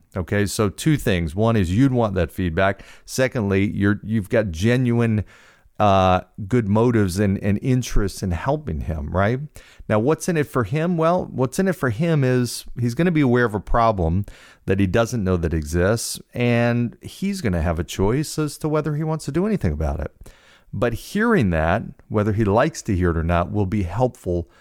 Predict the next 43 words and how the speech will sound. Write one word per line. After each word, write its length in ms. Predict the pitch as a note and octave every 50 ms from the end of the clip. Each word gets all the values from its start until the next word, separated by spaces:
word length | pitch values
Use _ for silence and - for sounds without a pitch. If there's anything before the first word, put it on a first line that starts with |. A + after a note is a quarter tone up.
| _ _ _ _ _ _
for 380 | - - - G2+ G2 F#2+ E2+
him. 240 | D#2+ D2 C#2 - - _ _ - - - _
So 180 | - - - C#3
the 80 | C3+ C#3+
way 140 | D3+ F3+ F#3
to 80 | E3+
approach 440 | D#3 - - - D#3 D#3+ D#3+ - -
this 280 | - G#2 G2+ F#2+ - -
is 140 | A#2 F#2+ G#2
real 240 | B2 C#3 C#3+ C3
simply, 640 | - - - C#3+ C#3+ B2+ - G#2+ G2+ G2 G2 G#2 A2 G#2+ A2 _ _ _ _ _ _ _ _ _ _ - - - -
you, 260 | - G3 D#3+ A2+ A2+ A2 -
what 160 | B2+ C3+ C3+
you 80 | A2+ A2+
don't 300 | F#2 F2+ C#3 D#3 F3 D3+
wanna 200 | B2 G#2 F#2+ F#2+
do 440 | F#2+ F2+ F#2+ G2 G#2 A#2+ B2 G#2+ - - - - - - - _ _ _ -
is 400 | B2+ B2 A#2+ A#2 A#2 A#2 A2 F#2+
go 200 | - B2+ B2+ B2
right 360 | A#2+ A#2 A#2+ C3 D3+ D#3+ D#3
into 440 | D3 A#2 G2 F2+ - - G#2 G2 G2
it 180 | A2 A#2+ - - _ -
and 600 | A2 A#2+ A#2 A2+ A2+ A2+ A2 A2 A2 A2 G#2+ G2+
say 320 | - - - C3 C3 C3+
it 80 | B2+ A#2+
in 180 | B2 A#2 A2+
an 100 | A2+ G#2+
accusatory 880 | G#2 G2 - - B2 A#2 G#2 G#2 A2+ - - - G#2+ G#2+ G#2+ G#2+ G#2+ G#2+
or 80 | G#2 G2+
directive 560 | F#2 E2 G#2 G2+ G#2+ G2+ - - A2 F2+ E2+
way 280 | F#2+ G#2 G#2 G#2 G#2+ A#2
where 180 | A2 G2+ G2+
you 120 | G2 G2+ G#2
don't 180 | A#2 A#2 A2
have 240 | G2 G#2 G#2+ G2+ G2
any 160 | G#2+ G#2 G#2+
kind 200 | - - A2 G2
of 80 | F2+ -
permission 560 | - - G2+ G#2 A2 A2 - - - G#2+ F#2+
to 60 | F#2+
give 220 | F2 G2+ G2 F#2+ -
him 160 | G2+ F2+ E2+
feedback. 680 | - - F2+ E2+ C#2+ D#2+ E2 - - - - - -